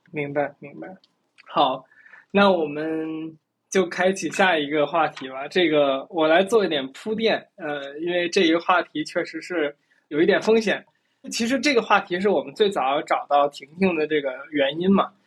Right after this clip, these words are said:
起因是这样的，就是之前在和邱博士，邱志海博士一起做脑科学的那，那期节目里边，我们有聊到有什么有趣的研究嘛。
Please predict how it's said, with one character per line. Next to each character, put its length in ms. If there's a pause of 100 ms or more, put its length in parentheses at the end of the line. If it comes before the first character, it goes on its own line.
(240)
起 420
因 240
是 140
这 60
样 220
的， 80
就 140
是 180 (300)
之 140
前 260
在 300
和 180
邱 180
博 160
士， 220
邱 160
志 80
海 160
博 200
士 180
一 40
起 180
做 460
脑 180
科 220
学 260
的 120
那， 260 (140)
那 180
期 160
节 160
目 160
里 140
边， 160 (380)
我 100
们 100
有 140
聊 380
到 480
有 160
什 100
么 100 (140)
有 240
趣 240
的 100
研 280
究 180
嘛。 160